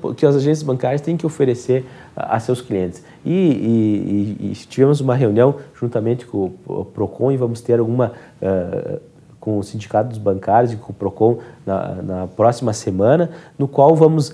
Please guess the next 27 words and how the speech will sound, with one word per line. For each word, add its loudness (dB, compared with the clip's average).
reforçar 4
essa 0
fiscalização, 2
porque -12
tem 2
ainda 4
algumas 0
agências -2
bancárias -2
que -10
não 4
estão 0
cumprindo, -4
eh, 0
essas, -2
essas -8
três -4
leis, -2
né? -4
E, -6
e, -2
e -2
em -4
consonância 0
com -4
o -2
procon, 4